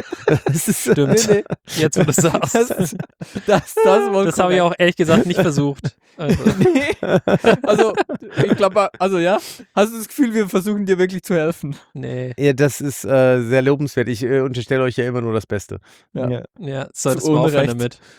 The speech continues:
Speaker 2: Das ist kompletter Quatsch. <laughs> Könntest auch der A I unterstellen, dass sie weiß, was sie tut, aber es stimmt nicht, ist gelogen. Es ist einfach
Speaker 3: Ja,
Speaker 2: nur
Speaker 3: das ist einfach
Speaker 2: Autocomplete.
Speaker 3: gelogen.
Speaker 2: Autocomplete
Speaker 3: Ja.
Speaker 2: auf, äh, aufs, äh, Steroiden.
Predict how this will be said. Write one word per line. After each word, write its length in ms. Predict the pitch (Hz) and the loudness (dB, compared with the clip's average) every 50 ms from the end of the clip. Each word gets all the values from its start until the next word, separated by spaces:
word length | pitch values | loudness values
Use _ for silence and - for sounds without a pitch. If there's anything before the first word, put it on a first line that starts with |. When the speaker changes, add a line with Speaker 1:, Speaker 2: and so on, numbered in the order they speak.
| _ _ | _ _
Speaker 2:
Das 100 | - - | -12 -10
ist 160 | - - 214 214 | -2 0 0 0
kompletter 320 | - 135 - 139 131 135 | 0 -2 -4 -4 -4 -4
Quatsch. 280 | - - 147 147 - - - _ _ _ _ _ _ - | -2 0 0 -2 -2 -4 -10 _ _ _ _ _ _ 0
<laughs> 440 | 226 202 - - - - - - - | 0 0 0 -6 -14 -18 -18 -10 -2
Könntest 260 | - 160 143 - - | -2 -2 0 2 2
auch 100 | 151 147 143 147 151 185 - 226 - | 4 4 2 2 0 0 0 2 2
der 400 | 147 139 139 147 143 147 147 147 | 2 2 4 4 4 4 4 4
A 100 | 143 151 165 | 4 4 4
I 80 | 165 | 4
unterstellen, 480 | 160 143 151 143 - - 160 143 143 139 | 4 4 2 0 2 2 2 2 2 2
dass 100 | 156 - | 0 -2
sie 120 | - 127 135 | -2 -2 0
weiß, 200 | 139 151 - - | 2 2 2 0
was 100 | - - | 0 -4
sie 60 | 117 | -4
tut, 220 | - 156 156 147 | -4 -4 -2 0
aber 120 | 131 120 120 | 0 0 0
es 200 | 120 117 - - 135 - | -2 -4 -8 -12 -16 -16
stimmt 200 | - - 135 131 | -14 -14 -12 -10
nicht, 200 | 127 135 123 - | -10 -10 -8 -8
ist 60 | - | -8
gelogen. 300 | - 127 127 131 131 147 | -6 -6 -6 -8 -8 -10
Es 80 | 135 - | -10 -8
ist 60 | - | -4
einfach 220 | 151 147 - - | -4 -4 -4 -2
Speaker 3:
Ja, 40 | 143 | -2
Speaker 2:
nur 120 | 139 131 135 | -2 0 0
Speaker 3:
das 80 | 135 139 | 0 0
ist 40 | 156 | 0
einfach 40 | 156 151 | -2 -4
Speaker 2:
Autocomplete. 340 | 131 131 139 123 120 - - _ _ - - | -4 -4 -4 -6 -6 -8 -10 _ _ -16 -10
Speaker 3:
gelogen. 220 | - 160 143 143 139 | -8 -6 -2 0 2
Speaker 2:
Autocomplete 600 | 143 151 151 165 175 160 - - 160 147 - 151 | 2 2 2 0 -2 -2 0 0 0 2 4 2
Speaker 3:
Ja. 60 | 143 | 2
Speaker 2:
auf, 100 | 143 - | 2 -2
äh, 400 | - 147 139 131 127 127 127 127 120 - _ _ _ _ _ _ - - - - - - _ _ _ | -2 0 2 2 4 4 2 0 -2 -4 _ _ _ _ _ _ -20 -20 -20 -20 -20 -20 _ _ _
aufs, 360 | - 151 135 127 120 - - 175 | -6 -2 -2 -2 -2 -4 -6 -4
äh, 680 | 143 143 135 131 131 135 135 139 143 143 143 143 139 135 | -2 -2 -2 -2 -2 -2 -4 -4 -6 -6 -8 -8 -10 -10
Steroiden. 680 | - - - - 135 127 135 131 131 131 131 127 123 | -12 -14 -8 -6 -6 -4 -4 -4 -6 -6 -6 -8 -10